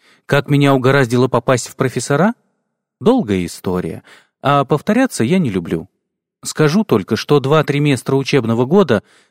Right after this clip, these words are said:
выдались намного насыщеннее, чем вся моя жизнь,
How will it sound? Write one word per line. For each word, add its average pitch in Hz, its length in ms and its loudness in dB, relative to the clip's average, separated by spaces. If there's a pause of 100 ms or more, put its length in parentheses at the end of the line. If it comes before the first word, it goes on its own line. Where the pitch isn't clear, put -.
(100)
выдались 160 500 2
намного 156 460 2
насыщеннее, 139 800 0
чем 156 240 0
вся 147 420 0
моя 170 320 2
жизнь, 147 500 -2